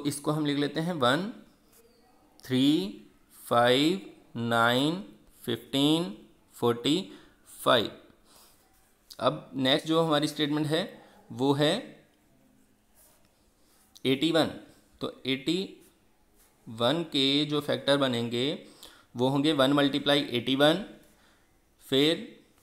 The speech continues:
टू की टेबल में नहीं आएगा, थ्री की टेबल में,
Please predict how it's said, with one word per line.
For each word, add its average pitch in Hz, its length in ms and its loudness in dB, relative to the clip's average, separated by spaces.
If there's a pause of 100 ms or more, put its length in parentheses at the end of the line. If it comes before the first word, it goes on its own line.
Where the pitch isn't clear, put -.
(160)
टू 143 80 2
की 143 120 -4
टेबल 147 220 0
में 151 80 -2
नहीं 143 220 -2
आएगा, 160 380 -2 (180)
थ्री 143 140 0
की 151 120 0
टेबल 147 260 0
में, 175 220 -4